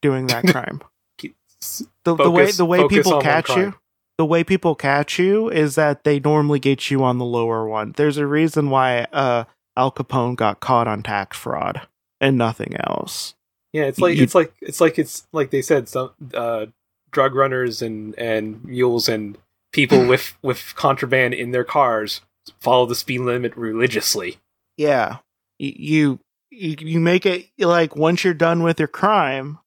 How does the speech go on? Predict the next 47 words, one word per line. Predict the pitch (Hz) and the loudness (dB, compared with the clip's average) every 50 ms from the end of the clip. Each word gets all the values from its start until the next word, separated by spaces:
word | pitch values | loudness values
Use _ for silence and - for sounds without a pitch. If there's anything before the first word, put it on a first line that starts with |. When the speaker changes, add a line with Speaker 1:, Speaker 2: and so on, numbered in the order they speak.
| _ _ _ _ - | _ _ _ _ 0
Speaker 1:
don't | 143 139 139 - - - | 0 0 0 -2 -2 0
do | 156 151 143 | 2 2 4
another | 139 135 131 120 120 - 120 - | 4 4 4 2 2 0 -2 -4
crime. | - - 160 160 156 139 113 101 104 104 107 123 143 - _ _ _ _ _ _ - | -2 0 2 2 2 2 0 -2 -4 -8 -10 -12 -14 -16 _ _ _ _ _ _ -4
Like, | 135 120 113 107 - _ _ _ _ | -4 -2 -2 -4 -8 _ _ _ _
it's | - 135 - - - - - | -10 -10 -8 -12 -16 -6 0
real, | 156 147 147 135 131 123 - | 4 6 6 6 4 2 -2
it's | 139 139 127 - - - 143 | -2 -4 -4 -4 -8 -8 -4
real. | 139 131 127 123 120 - _ _ _ _ _ _ _ _ | -4 -2 -2 -4 -4 -8 _ _ _ _ _ _ _ _
That | 180 208 247 | 0 2 2
also, | 302 330 - 302 214 | 2 0 0 -4 0
that | 190 190 208 262 | 2 2 4 4
also | 311 359 - - 415 381 | 2 2 2 2 2 2
works | 294 262 254 254 - - | 2 2 2 2 0 0
for | - 247 226 214 | 0 2 2 2
if | 208 208 - | 2 0 2
you're | 208 190 180 165 | 2 2 4 4
a, | 156 147 139 139 | 4 4 2 2
um, | 131 123 120 117 110 113 113 117 - _ _ _ _ _ | 2 2 0 0 -4 -6 -10 -14 -16 _ _ _ _ _
if, | 147 156 151 - | 0 0 0 2
if | 190 170 - | 0 0 2
you're | - 147 120 | 2 0 0
a | |
child | - - - 151 143 147 143 135 123 120 117 - | 0 0 2 2 4 4 2 2 0 -2 -2 -2
and | - 120 127 127 123 127 123 | 0 2 2 2 2 0 -2
you're | 123 123 127 | -2 -2 -2
trying | 123 - - 135 123 | -2 0 0 0 0
to | 120 120 | 0 -2
skirt | - - 143 127 117 | -2 -2 0 0 0
around, | 120 117 117 117 113 107 107 104 107 101 - - _ _ _ _ _ | 0 -2 -2 -2 -2 -4 -4 -6 -10 -14 -20 -20 _ _ _ _ _
uh, | 135 135 | -2 0
trying | - 156 131 123 | 2 0 0 0
to | 120 | -2
skirt | - - 143 123 | -4 -4 -4 -4
around, | 117 110 113 113 110 107 107 113 113 | -4 -4 -6 -6 -8 -8 -10 -8 -6
uh, | 110 104 101 98 95 117 - _ _ _ _ _ _ - | -4 -4 -4 -4 -6 -10 -16 _ _ _ _ _ _ -4
stuff | - - 135 120 - | 0 0 0 0 -2
your | 120 | -4
parents | - 123 113 113 107 107 - | -4 -2 -2 -2 -2 -2 -2
don't | - 104 107 | -4 -4 -2
tell | - 120 107 | -2 -2 -2
you | 104 104 104 | -2 -2 0
to | |
do. | 110 107 101 104 - _ _ _ _ _ _ _ - | 0 0 0 0 -4 _ _ _ _ _ _ _ -4
Only | 170 170 185 190 196 196 190 175 147 - _ _ _ _ _ | 0 0 2 2 0 0 -2 -4 -8 -12 _ _ _ _ _
do | - 165 175 165 | 0 0 0 0
one | 139 143 139 147 175 196 190 156 127 120 110 117 117 | 0 -2 -2 0 0 0 0 -2 -2 -6 -10 -14 -16